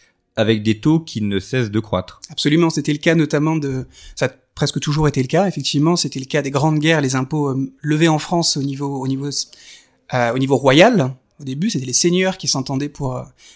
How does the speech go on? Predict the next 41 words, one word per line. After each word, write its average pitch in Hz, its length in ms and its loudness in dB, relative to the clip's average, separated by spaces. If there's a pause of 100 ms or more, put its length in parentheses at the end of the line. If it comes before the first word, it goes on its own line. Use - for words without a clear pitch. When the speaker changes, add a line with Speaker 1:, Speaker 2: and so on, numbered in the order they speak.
Speaker 2:
pour 131 120 -2
autoriser 143 640 -2
un, 127 520 -8
un 131 140 -6
impôt 127 200 -6
qui 143 100 -6
était 135 120 -6
levé 131 160 -4
pour - 140 -6
certaines 123 280 -6
guerres. 180 240 0
Ensuite, 139 400 -2
il 151 120 0
est 151 40 0
devenu 147 280 -2
périn 156 240 -2
au 147 80 0
fur 147 160 -4
et - 20 0
à - 20 -2
mesure, 147 300 -2
et 185 60 -2
puis, 151 220 -6 (380)
euh, 135 120 -4
c'était 165 240 2
encore 165 220 2
le 147 80 4
cas 185 120 0
de 175 60 2
l'impôt 143 220 0
général, 139 580 2 (500)
euh, 120 320 -6
qui 123 120 -10
a - 20 -4
été 131 100 -6
voté 135 220 -4
en 131 40 0
mille 131 100 0
neuf 127 100 -4
cent 127 100 -4
quatorze, 135 540 -2